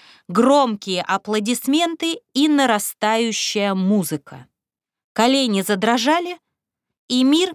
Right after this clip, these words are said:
превратился в размытое пятно. Если бы не крепкая поддержка Дориана, клянусь,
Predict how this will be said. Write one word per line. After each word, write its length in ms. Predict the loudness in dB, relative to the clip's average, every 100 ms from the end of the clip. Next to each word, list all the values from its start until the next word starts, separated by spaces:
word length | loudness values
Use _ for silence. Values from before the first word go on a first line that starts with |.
| -4
превратился 840 | 0 2 0 -2 -4 -6 -4 -4
в 60 | 0
размытое 640 | -2 0 0 0 -2 -6
пятно. 560 | -4 -8 -6 -6 -6 -10 _ _ _ _ _ _ _
Если 520 | -2 2 2 0 -2
бы 100 | 0
не 160 | 0 0
крепкая 480 | 0 0 -2 -6
поддержка 640 | -4 -4 -2 -2 -2 -4 -6
Дориана, 640 | -2 0 0 -2 -4 -10
клянусь, 680 | -4 2 4 4 2 -2 -10